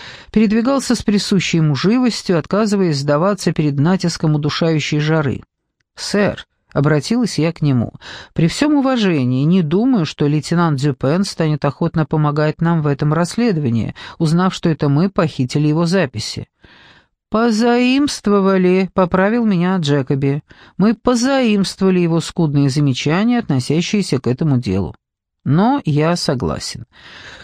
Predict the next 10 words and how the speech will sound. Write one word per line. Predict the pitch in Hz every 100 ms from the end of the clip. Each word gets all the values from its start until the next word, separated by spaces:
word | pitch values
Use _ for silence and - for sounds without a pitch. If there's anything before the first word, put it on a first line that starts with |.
| -
Сомневаюсь, | - 302 330 285 220 285 269
что | - 185
лейтенант | 180 175 180 196 220
окажет | 175 160 190 185
нам | 180 170
какую-либо | 170 160 185 170 151 147
помощь | 147 156 214 -
в | -
предстоящем | 180 170 - 156 165 - 190
расследовании. | 208 202 262 240 135 98 76 110